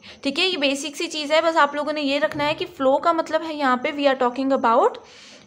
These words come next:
data और इन्फॉर्मेशन फ्लो, ओके। Next point is error control, error control, ओके। अब हम लोग पैकेट्स को ट्रांसमिट करवाते हैं, कोई भी फाइल है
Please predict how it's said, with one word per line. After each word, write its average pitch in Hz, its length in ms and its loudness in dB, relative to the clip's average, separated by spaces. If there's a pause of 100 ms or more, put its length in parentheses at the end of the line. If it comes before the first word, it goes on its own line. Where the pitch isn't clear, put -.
(160)
data 254 280 4
और 294 420 6 (380)
इन्फॉर्मेशन 311 720 2
फ्लो, 202 300 -6 (360)
ओके। 392 240 -4 (800)
Next 294 360 -2
point 381 420 2
is 453 260 -2 (680)
error 370 200 0 (140)
control, 240 360 -2 (2000)
error 254 380 -4 (680)
control, 254 500 0
ओके। 370 260 0 (520)
अब 349 380 6
हम 330 220 0
लोग 359 240 -2
पैकेट्स 302 420 0
को 370 100 -2
ट्रांसमिट 339 460 -2
करवाते 311 440 2
हैं, 330 200 -2
कोई 294 200 -2
भी 349 120 -4
फाइल 339 380 4
है 320 200 -2